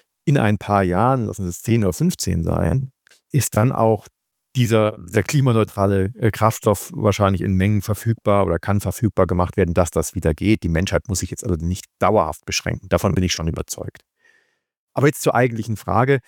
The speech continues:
Ganz viele der, der Sachen, die wir heute tun, machen wir einfach wirklich uneffizient. Im Energiesektor ist es eben das Verbrennen. So ein normales Auto, ein normaler P K W,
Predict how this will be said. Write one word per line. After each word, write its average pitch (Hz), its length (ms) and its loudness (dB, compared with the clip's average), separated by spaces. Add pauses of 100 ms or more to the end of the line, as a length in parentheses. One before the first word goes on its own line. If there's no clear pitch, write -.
(280)
Ganz 110 260 0
viele 139 280 0
der, 110 460 2
der 107 280 0
Sachen, 104 320 0
die 107 120 0
wir 110 160 2
heute 107 260 0
tun, 113 380 -2
machen 107 240 -2
wir 110 60 0
einfach 107 320 -6 (920)
wirklich 139 380 0
uneffizient. - 640 -6 (500)
Im 117 140 2
Energiesektor 117 760 0
ist 131 140 -2
es 135 120 -2
eben 120 220 0
das 101 140 -2
Verbrennen. 104 520 0 (800)
So 98 240 0
ein 82 540 -2 (300)
normales 87 580 0
Auto, 127 300 0
ein 110 100 0
normaler 95 360 0
P 101 200 0
K 117 160 0
W, 113 240 2